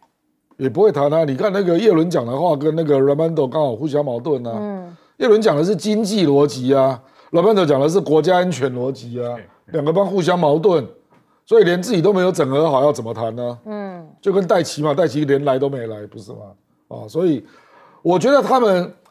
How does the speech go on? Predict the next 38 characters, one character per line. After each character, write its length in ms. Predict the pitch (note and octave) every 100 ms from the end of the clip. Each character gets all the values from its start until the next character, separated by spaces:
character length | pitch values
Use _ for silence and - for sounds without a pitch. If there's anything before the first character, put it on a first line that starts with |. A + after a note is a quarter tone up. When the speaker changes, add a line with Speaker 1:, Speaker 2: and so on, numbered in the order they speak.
| _
Speaker 1:
可 160 | - D3
能 380 | D3+ D#3+ F3+
在 200 | F3+ A3+
台 300 | F#3+ - F3
海 140 | F#3 C3
问 220 | D#3+ E3
题 120 | C#3
就 140 | C3+ D#3+
是 160 | D#3
各 240 | D3 A#3+ F3
自 240 | D#3 D#3+
说 220 | A#2 C#3+
红 280 | C3 A#2 G#2+
线， 300 | A2 C#3+ G#2+ - _ _ _ _
那 140 | A3
真 280 | G#3+ C4 B3
正 200 | B3+ A3
要 180 | G3 F3+
谈 260 | B2 B2+ B2+
的 140 | B2
可 140 | G#2+
能 180 | A2+ A2
是 180 | B2 D3
北 360 | C3 C3 G#2 G2+
韩 500 | - G#2+ G#2+ A#2 D#3 _ _ _ _ _
还 140 | - B2+
有 180 | B2 G#2
俄 100 | C3+
乌 180 | B2 A2+
战 140 | A#2+ G2
争 120 | G2 F2+
啊， 100 | F#2+ - _ _ _ _ _ - _ _ -
因 80 |
为 60 | C4
这 140 | - D4+
个 120 | G#3
就 140 | F3
是 420 | F3+ F#3+ E3+ C#3+